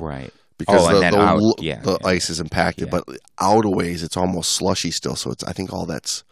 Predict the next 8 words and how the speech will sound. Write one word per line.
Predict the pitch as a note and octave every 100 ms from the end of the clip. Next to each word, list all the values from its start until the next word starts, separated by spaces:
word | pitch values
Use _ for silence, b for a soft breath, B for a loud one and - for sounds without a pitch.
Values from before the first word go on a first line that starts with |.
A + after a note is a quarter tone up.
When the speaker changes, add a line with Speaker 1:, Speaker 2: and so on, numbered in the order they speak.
| _
Speaker 2:
mo-, | A#2 A#2 -
'cause | - F#2+
the | G#2
water, | G#2 C#3 D3
I | C3
had | E3+ - -
thirty-eight | - A#2+ G#2 G#2 F#2+ -
degrees. | E2+ G2+ A#2+ C2+ -